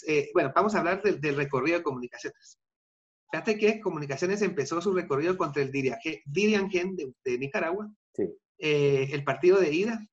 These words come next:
Speaker 1: Comunicaciones en Nicaragua fue a golear cinco a cero al Diriangen.
Speaker 2: Uf.
Speaker 1: En el partido de vuelta, es un resultado histórico en concacaf. Comunicaciones logró ganarle a Diriangen aquí en el Mateo Flores diez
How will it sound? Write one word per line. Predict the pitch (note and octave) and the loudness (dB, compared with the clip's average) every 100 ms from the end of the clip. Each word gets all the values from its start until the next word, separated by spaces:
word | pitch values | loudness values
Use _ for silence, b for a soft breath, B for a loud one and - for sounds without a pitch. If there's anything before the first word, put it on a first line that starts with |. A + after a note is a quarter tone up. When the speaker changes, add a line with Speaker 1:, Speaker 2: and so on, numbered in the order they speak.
| _ - | _ -10
Speaker 1:
Comunicaciones | C#3+ C#3 C3 B2 D#3+ F3+ F3 | -6 -6 -4 -6 -4 -4 -2
en | C#3+ | -4
Nicaragua | B2+ A#2+ C#3 E3+ E3+ | -4 -4 -2 -2 -4
fue | D#3 | -4
a | D3+ | -4
golear | D3+ D3 D#3 | -2 -2 -6
cinco | - G#3 F#3 F3+ | -6 -4 -2 -2
a | C3+ | -6
cero | D#3 | -6
al | D3 | -4
Diriangen. | B2+ A2+ - G#3 B3+ _ _ _ _ - | -4 -6 -4 -4 -4 _ _ _ _ -8
Speaker 2:
Uf. | C#3+ D#3 | -8 -6
Speaker 1:
En | D3+ | -6
el | C#3 | -4
partido | C3+ E3+ F#3 | -2 2 4
de | D#3 | 4
vuelta, | E3+ G#3 A3+ G#3+ - _ - | 2 0 0 -4 -8 _ -16
es | C#3+ F3+ | -6 -2
un | F3+ F3 | -2 0
resultado | E3+ D3 C#3 D#3 | 0 0 0 2
histórico | D#3 - F#3 G3 D#3 | 0 2 2 2 -2
en | |
concacaf. | C#3 B2 A#2+ C#3+ F#3+ - - | -6 -6 -6 -4 -6 -8 -12
Comunicaciones | C#3+ C#3 C3 D#3+ E3 F3 | -8 -6 -6 -4 -2 0
logró | B2 B2+ | 0 0
ganarle | D3+ D3 D#3 E3+ E3+ | -2 -4 -4 -6 -4
a | C3 | -4
Diriangen | B2 A#2+ G#2+ D3+ | -2 -2 -4 -6
aquí | D3 D#3 | -6 -6
en | |
el | E3 | -6
Mateo | C#3 - D3+ | -6 -4 -4
Flores | D3 E3+ E3 C3+ | -2 -6 -6 0
diez | E3 F#3 - | 0 0 -2